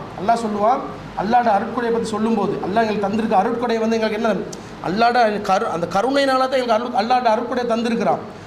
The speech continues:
அதை பத்தி சொல்லுவான் என்னது, நீங்க எழுத நினைச்சீங்கன்னா, மரங்கள் எல்லாம் பேனாக எடுத்து, அந்த கடல் தண்ணியெல்லாம் மையாக எடுத்து நீங்க எழுத போனாலும் அல்லாஹ்ட அருட்கொடைகளை எழுதி பிடிக்க முடியாதுன்னு சொல்லி அல்லாஹ் சொல்லுவான். ஏன் சொல்றான்னா, அல்லாஹ் அந்த அளவுக்கு என்ன செஞ்சிருக்கிறான்,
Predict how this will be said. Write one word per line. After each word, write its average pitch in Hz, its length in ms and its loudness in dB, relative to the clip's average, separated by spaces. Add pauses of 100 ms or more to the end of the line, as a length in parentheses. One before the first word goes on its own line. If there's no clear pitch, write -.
அதை 175 160 -2
பத்தி 226 180 -2
சொல்லுவான் 233 400 0
என்னது, 220 220 0 (380)
நீங்க 190 180 2
எழுத 254 260 2
நினைச்சீங்கன்னா, 220 540 0 (480)
மரங்கள் 233 460 2
எல்லாம் 233 280 4
பேனாக 220 520 2
எடுத்து, 220 320 -2 (540)
அந்த 214 220 2 (180)
கடல் 247 300 0
தண்ணியெல்லாம் 233 460 2
மையாக 226 400 4
எடுத்து 220 260 -2
நீங்க 208 120 2
எழுத 247 180 0
போனாலும் 214 540 0
அல்லாஹ்ட 254 360 2 (480)
அருட்கொடைகளை 240 680 0
எழுதி 247 180 2
பிடிக்க 262 260 0
முடியாதுன்னு 240 420 2
சொல்லி 240 160 0
அல்லாஹ் 233 220 0
சொல்லுவான். 220 300 0 (540)
ஏன் 254 280 2
சொல்றான்னா, 226 460 0 (540)
அல்லாஹ் 247 300 4
அந்த 262 240 0
அளவுக்கு 254 340 -2
என்ன 247 160 0
செஞ்சிருக்கிறான், 240 560 0